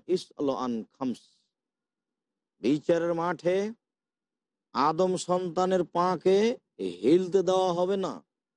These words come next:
আদম সন্তানের পায়ের নড়াচড়া করার সুযোগ দেওয়া হবে না, যতক্ষণ পর্যন্ত পাঁচটা বিষয়ে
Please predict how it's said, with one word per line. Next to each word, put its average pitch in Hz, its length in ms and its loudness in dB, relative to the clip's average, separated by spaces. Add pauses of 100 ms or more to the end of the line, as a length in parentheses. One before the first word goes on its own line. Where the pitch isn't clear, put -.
(760)
আদম 147 400 2
সন্তানের 156 720 -2
পায়ের 147 540 0
নড়াচড়া 143 800 0
করার 139 380 -2
সুযোগ 135 520 0
দেওয়া 135 320 -2
হবে 127 220 -2
না, 127 200 -6 (520)
যতক্ষণ 139 540 -2
পর্যন্ত 143 500 0
পাঁচটা 147 640 -4
বিষয়ে 156 600 0